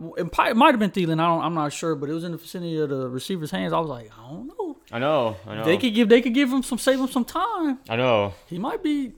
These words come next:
Speaker 1: he might, he might do what he gotta do.
Speaker 2: I'm rooting for him, man.
Speaker 1: Yeah, for
Speaker 2: Carolina,
Speaker 1: real.
Speaker 2: he's a Carolina guy now. Even
Speaker 1: I
Speaker 2: though he,
Speaker 1: know.
Speaker 2: I don't think he's from North Carolina. I think he's from California. Actually,
Speaker 1: Yeah.
Speaker 2: uh, uh, my cousins in California,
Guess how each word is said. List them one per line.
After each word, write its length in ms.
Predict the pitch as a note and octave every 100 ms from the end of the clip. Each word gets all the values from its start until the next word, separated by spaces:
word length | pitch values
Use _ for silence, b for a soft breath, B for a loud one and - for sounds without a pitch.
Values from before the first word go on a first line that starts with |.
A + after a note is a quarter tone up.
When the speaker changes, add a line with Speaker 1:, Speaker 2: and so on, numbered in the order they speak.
| -
Speaker 1:
he 120 | D#3
might, 180 | A3 E4+
he 60 |
might 200 | B3 C#4+ C#4+
do 60 |
what 80 | C4
he 40 |
gotta 200 | A#3+ A#3 A3+
do. 60 |
Speaker 2:
I'm 80 | D3
rooting 220 | D3+ E3+
for 140 | C#3+ A#2
him, 180 | A2
man. 220 | A2 A#2 A#2+
Speaker 1:
Yeah, 140 | -
for 60 | C3+
Speaker 2:
Carolina, 200 | C#3 G3+
Speaker 1:
real. 100 | B3
Speaker 2:
he's 80 | D3
a 40 |
Carolina 460 | D#3+ D#3 D#3+ E3 F#3
guy 220 | D#3 C3+
now. 340 | B2+ A#2 A2+ A2 B B B
Even 160 | C3
Speaker 1:
I 40 | C3+
Speaker 2:
though 60 |
he, 80 | F3+
Speaker 1:
know. 60 | E3+
Speaker 2:
I 40 |
don't 100 | C3
think 100 | B2+ B2
he's 60 |
from 140 | A#2+ A2+
North 180 | A2 -
Carolina. 280 | A#2 A2
I 80 | G#2
think 120 | G#3+
he's 40 | C4+
from 120 | -
California. 480 | - E3 B2 E3+ C#3+ B B
Actually, 320 | G3 E3 D#3
Speaker 1:
Yeah. 80 | -
Speaker 2:
uh, 300 | D#3 D3 C3 b b b b - C3 C3 B2
uh, 20 |
my 100 | C#3+
cousins 340 | - D#3 D#3 C3+
in 80 |
California, 760 | B2 C3+ B2+ - A#2+ C#3 G#2+ G2+